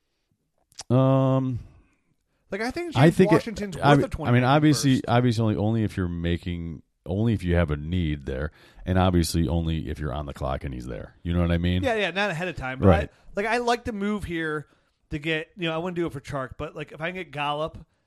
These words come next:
Speaker 2: if I can get James Washington, uh, here at two one, I have no problem giving up my twenty nineteen first for this, 'cause then I'm a year ahead of, on, on a receiver.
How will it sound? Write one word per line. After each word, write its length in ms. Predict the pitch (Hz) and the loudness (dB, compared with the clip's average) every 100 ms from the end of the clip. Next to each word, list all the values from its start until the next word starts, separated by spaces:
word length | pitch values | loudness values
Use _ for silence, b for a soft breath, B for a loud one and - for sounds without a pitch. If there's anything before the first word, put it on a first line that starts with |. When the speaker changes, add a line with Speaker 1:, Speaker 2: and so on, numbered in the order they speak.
| - | -16
Speaker 2:
if 60 | 135 | -10
I 80 | 156 | -8
can 60 | |
get 140 | 156 143 | -10 -12
James 340 | 139 147 139 | -10 -10 -10
Washington, 680 | 131 139 - 151 147 156 160 _ _ _ - | -10 -10 -10 -12 -12 -12 -16 _ _ _ -14
uh, 320 | 127 120 123 | -10 -8 -8
here 240 | 127 156 | -10 -10
at 100 | 156 | -10
two 160 | - 160 | -8 -10
one, 320 | 143 143 165 _ | -8 -10 -10 _
I 100 | - | -8
have 180 | 269 277 | -6 -6
no 260 | 165 160 160 | -6 -6 -6
problem 640 | - 131 135 135 117 107 104 _ _ _ _ | -8 -8 -6 -8 -10 -18 -20 _ _ _ _
giving 200 | - 147 | -12 -8
up 100 | 151 151 | -8 -10
my 100 | 131 | -14
twenty 320 | - 147 143 | -12 -10 -10
nineteen 440 | 135 131 117 127 113 | -10 -12 -14 -18 -16
first 260 | 131 127 - | -14 -14 -14
for 80 | |
this, 160 | 123 117 | -14 -16
'cause 120 | - | -12
then 220 | 151 180 156 b b | -8 -8 -10 b b
I'm 100 | 147 | -12
a 40 | 147 | -8
year 280 | 143 175 | -4 -2
ahead 240 | 180 160 156 | -2 -2 -4
of, 140 | 156 156 | -4 -6
on, 240 | 143 147 - | -14 -16 -18
on 100 | 147 | -16
a 40 | 147 | -14
receiver. 600 | 139 - 135 120 123 | -14 -14 -14 -14 -16